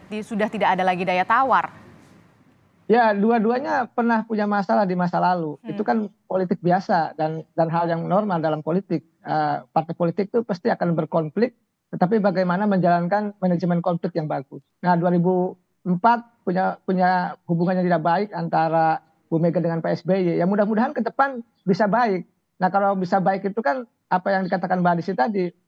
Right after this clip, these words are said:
Speaker 2: bisa menjadi permul-, eh, permulaan dari, eh, pembentukan pembangunan koalisi gitu. Tetapi kalau hubungannya terus tidak bagus, agak sulit untuk bisa masuk ke koalisi, eh, Ganjar. Nah,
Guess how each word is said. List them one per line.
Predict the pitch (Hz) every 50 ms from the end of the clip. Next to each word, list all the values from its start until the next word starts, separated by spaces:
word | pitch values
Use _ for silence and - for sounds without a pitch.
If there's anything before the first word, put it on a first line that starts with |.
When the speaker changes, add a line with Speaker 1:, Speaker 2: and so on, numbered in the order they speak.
| - 160
Speaker 2:
bisa | 170 165 - 202 190
menjadi | 185 180 175 175 175 -
permul-, | - - 180 180 180 175 175 175 175 -
eh, | 175 175 -
permulaan | 180 175 175 175 180 175 170 190 190
dari, | 170 170 160 160 165 160 160 _ _ _ _ _ -
eh, | - 165 165
pembentukan | 165 - 175 170 175 165 156 - 175 170 202 190 180
pembangunan | 185 180 175 165 165 170 165 165
koalisi | 160 - 165 160 170 190 190 185 - 190 165
gitu. | 139 151 151 - 143
Tetapi | 139 160 156 160 214 294 285
kalau | 262 214 220 202
hubungannya | 180 196 175 190 196 196 202 202 196 196
terus | 185 208 190 196 190 175 - _ _ _ _ _ _ _ _
tidak | - 180 175 185 175
bagus, | 170 233 262 240 202 208 196 - - 196
agak | 185 180 175 180
sulit | 175 247 262 247 233
untuk | - 175 185
bisa | - 175 170 190 175
masuk | 170 160 - - - - _ _ _ _ _ _ _
ke | - - 180 180 175 -
koalisi, | - 185 180 175 175 170 - 185 175 175 175 170 -
eh, | 170 170 170 170 170 170 160 165 _ -
Ganjar. | 160 185 202 208 185 175 160 147 143 - _ _ _ _ _ _
Nah, | - 202 208 202 175 160